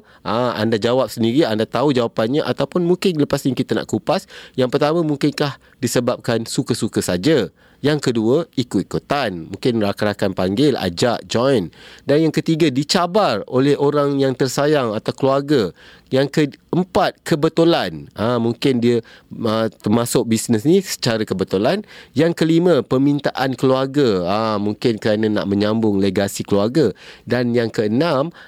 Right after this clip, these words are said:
adalah kerana mereka betul-betul minat, passion dengan, uh, perniagaan, mempunyai jati diri, uh, bisnes dalam diri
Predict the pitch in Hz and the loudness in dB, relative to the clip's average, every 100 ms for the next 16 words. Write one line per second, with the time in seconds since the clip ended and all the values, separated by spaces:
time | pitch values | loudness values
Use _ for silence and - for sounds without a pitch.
0 | - - 110 117 113 113 - - 120 110 | -12 -6 -2 0 0 0 -6 -6 -2 0
1 | 113 107 107 - 107 98 110 101 107 98 | 0 2 0 0 -2 0 -2 -2 0 2
2 | 104 165 202 165 - _ 139 170 - 160 | 2 4 4 2 -2 _ 0 2 2 2
3 | 127 120 117 110 110 - - - 85 90 | 2 0 0 0 -2 -8 -18 -12 -6 -4
4 | - 101 101 95 90 87 87 98 98 104 | -2 0 0 0 0 0 0 -2 -2 -2
5 | 92 90 107 117 - 113 110 104 107 - | -2 -2 -2 -4 -2 0 2 2 0 -2
6 | - - 90 90 85 104 - 127 113 - | -12 -12 -6 -6 -2 -2 2 2 2 -2
7 | - 92 92 87 90 87 | -6 -2 -2 -2 -2 -2